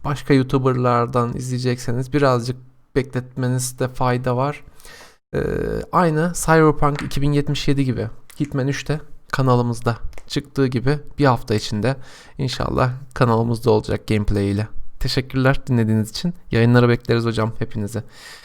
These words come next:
Ee, Discord sunucumuza katılarak şurada hakkında da var.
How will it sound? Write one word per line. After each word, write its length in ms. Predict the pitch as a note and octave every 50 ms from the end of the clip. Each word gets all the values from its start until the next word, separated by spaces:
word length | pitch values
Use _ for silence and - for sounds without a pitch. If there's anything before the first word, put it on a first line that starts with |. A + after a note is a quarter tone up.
| - - -
Ee, 260 | C3+ B2+ B2+ B2+ C#3
Discord 460 | D#3+ - - - - G#3 G#3 - -
sunucumuza 680 | - - - - - - F3 F3 E3+ E3+ E3+ E3+ E3 E3
katılarak 640 | E3 - E3+ - - F3+ F3+ E3 D3 E3 E3+ - -
şurada 400 | - - B2+ A#2 C3 D3 E3 F3+ -
hakkında 520 | - - B2+ B2+ - - C#3 C3+ C3 C3 C3+
da 140 | C3 A#2+
var. 320 | A2+ A2 A#2+ D3+ D#3+ -